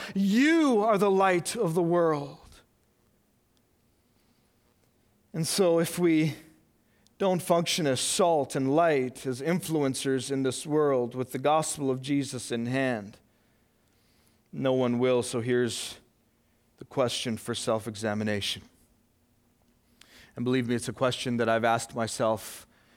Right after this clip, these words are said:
and wrestled with so much even this week. And here's the question. Is your presence where you live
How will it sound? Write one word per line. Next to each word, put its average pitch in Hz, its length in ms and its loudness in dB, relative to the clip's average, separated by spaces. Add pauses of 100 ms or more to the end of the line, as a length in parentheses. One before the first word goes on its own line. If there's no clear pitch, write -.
(320)
and 107 200 -6
wrestled 117 520 -2
with 110 600 -4 (600)
so 123 600 0
much 107 600 -2
even 120 540 -4
this 107 400 -6
week. - 420 -12 (1160)
And 98 100 -14
here's 117 220 -4
the - 40 -10
question. - 460 -8 (2000)
Is 120 280 -2
your 156 320 2
presence 127 1040 -2
where 117 420 0
you 131 960 -2
live 107 840 -2